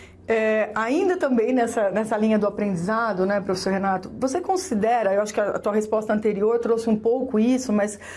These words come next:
o que que você considera que essa jornada trouxe de crescimento, é, pra você como profissional? Um dos pontos é esse de conhecer, eu acho que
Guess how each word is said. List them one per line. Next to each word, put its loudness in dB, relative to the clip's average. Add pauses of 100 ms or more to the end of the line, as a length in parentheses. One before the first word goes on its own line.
(220)
o -2
que -2
que 0
você 0
considera 0
que -2
essa -2
jornada 0
trouxe -2
de 0
crescimento, 0 (380)
é, 2
pra 0
você 0
como -2
profissional? 0
Um 2
dos 2
pontos 0
é 4
esse 2
de -2
conhecer, 0
eu 2
acho -2
que -2